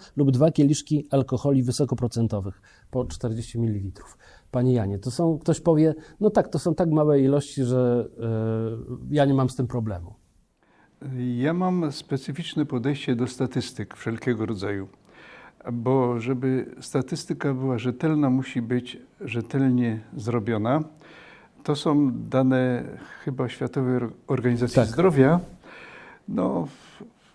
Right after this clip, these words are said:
Speaker 2: trzeba by tu się odnieść do jakiegoś okresu czasu, żebyśmy wiedzieli, jak jest obecnie, bo to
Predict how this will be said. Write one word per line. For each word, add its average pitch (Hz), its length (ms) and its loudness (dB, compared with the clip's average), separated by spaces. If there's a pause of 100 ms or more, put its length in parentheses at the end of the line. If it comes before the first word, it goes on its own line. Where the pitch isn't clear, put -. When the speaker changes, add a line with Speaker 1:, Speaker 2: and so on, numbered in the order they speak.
(880)
Speaker 2:
trzeba 180 260 4
by 160 160 4
tu 160 240 2 (160)
się - 220 0
odnieść 139 760 4 (240)
do 123 460 4 (400)
jakiegoś 123 440 0
okresu 123 380 -2
czasu, 104 420 -2 (520)
żebyśmy 120 480 -2
wiedzieli, 123 800 2
jak 123 220 2
jest 123 220 0
obecnie, 120 580 2 (140)
bo 113 100 -4
to 120 260 2